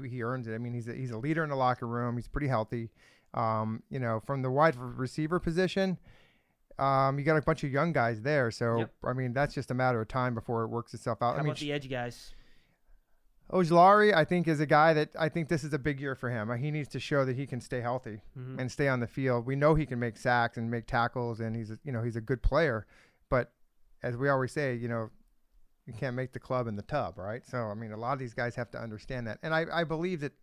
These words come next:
Speaker 1: nobody wants to get hurt. You know that, John. It's just some guys are just better at it, at not getting hurt than others.
Speaker 2: All right, so we got joint practices coming up, Jeff. Then we have
Speaker 1: Oh,
Speaker 2: first
Speaker 1: great.
Speaker 2: preseason game. We're going to Detroit, flying out on Monday. We'll have a couple padded practice out there.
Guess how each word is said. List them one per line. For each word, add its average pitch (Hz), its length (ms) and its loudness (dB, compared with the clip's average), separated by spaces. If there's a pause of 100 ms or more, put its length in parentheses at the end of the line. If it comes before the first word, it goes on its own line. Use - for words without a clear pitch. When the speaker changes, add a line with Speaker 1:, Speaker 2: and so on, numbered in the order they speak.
Speaker 1:
nobody 180 320 -2
wants 127 300 -2
to - 80 -14
get 98 160 -8
hurt. 110 200 -4
You 110 80 -6
know 110 120 -4
that, 107 160 -6
John. 98 200 -8
It's 101 100 -14
just 123 160 -10
some 127 140 -8
guys 117 280 -4
are 110 120 -10 (100)
just 110 220 -12
better 113 240 -2
at 107 80 -4
it, 110 120 -10 (120)
at 123 200 -8
not 117 300 -6
getting 113 200 -8
hurt 110 180 -8
than 104 100 -10
others. - 320 -10 (280)
Speaker 2:
All 170 60 2
right, 143 140 -2
so - 80 -10
we 151 60 -6
got 143 140 -4
joint 165 200 -4
practices 143 480 -6
coming 127 280 -8
up, 123 120 -10
Jeff. 120 220 -8
Then 120 120 -10
we 123 60 -12
have 147 100 2
Speaker 1:
Oh, 156 60 2
Speaker 2:
first 147 280 2
Speaker 1:
great. 143 140 -10
Speaker 2:
preseason 113 360 -14
game. 101 280 -14 (360)
We're 127 80 -14
going 127 220 -6
to 147 100 -12
Detroit, 135 420 -8
flying 123 240 -10
out 127 120 -4
on 131 120 -6
Monday. 117 300 -10
We'll 113 120 -12
have 107 40 -20
a - 40 -20
couple 120 220 -12
padded 120 300 -8
practice 113 420 -12
out 107 200 -12
there. 107 240 -12